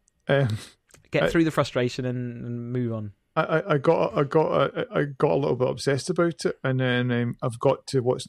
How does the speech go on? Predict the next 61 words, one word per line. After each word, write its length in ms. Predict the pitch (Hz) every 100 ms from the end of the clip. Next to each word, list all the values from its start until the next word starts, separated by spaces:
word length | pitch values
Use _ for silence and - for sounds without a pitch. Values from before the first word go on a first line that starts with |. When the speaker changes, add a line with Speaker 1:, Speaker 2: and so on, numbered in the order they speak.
| -
Speaker 1:
now 160 | 123
the 100 | 117
Black 260 | 110 127 139
Hole, 360 | - 135 143 143
and 120 | 127
the 40 |
Black 220 | 120 143 156
Speaker 2:
Mm. 40 |
Speaker 1:
Hole 160 | 147 123
is 100 | 120
an 60 | 117
infinite, 460 | 123 - 135 127
Speaker 2:
Okay. 80 | -
Speaker 1:
basically 680 | 127 127 135 135 120 117 117
Speaker 2:
So 80 | -
you 60 | 131
just 120 | 123
Speaker 1:
doesn't 20 | 120 123
Speaker 2:
keep 60 |
Speaker 1:
end. 80 | 147
Speaker 2:
going 200 | 127 113
until 280 | 117 - 117
you, 140 | 117 120
you 160 | 117
run 120 | 117 117
out 80 |
of 40 | 113
shots 240 | 117 -
or 40 | -
whatever. 280 | - - 127
Speaker 1:
Yeah, 380 | - 143 180 180 135 -
and, 360 | 127 127 123 143
um, 440 | 127 123 123 120 - _ _ _ -
but 120 | 156
Speaker 2:
Mm. 40 |
Speaker 1:
what 160 | 175 190
a, 220 | 143 110 131
what 140 | 202
a 40 | -
fantastic 760 | - 107 - - 214 143 - 139
Speaker 2:
It 80 |
is 60 | 151 -
Speaker 1:
little 40 |
Speaker 2:
good. 60 | 104
Speaker 1:
game. 140 | 113 135
Speaker 2:
Yeah, 60 | 135
it's, 100 | 117
it's 80 | 107 85 135
Speaker 1:
You 60 |
Speaker 2:
great, 100 | 135
Speaker 1:
know, 120 | 135 127
Speaker 2:
yeah. 60 |
Speaker 1:
it's, 380 | 123 - - - - - -
so 120 | 185
I 20 |
need 80 | 165
Speaker 2:
Both 160 | 165 170
Speaker 1:
to 40 |
go 80 | 170
Speaker 2:
agreed. 240 | 156 143 131
Speaker 1:
and, 160 | 117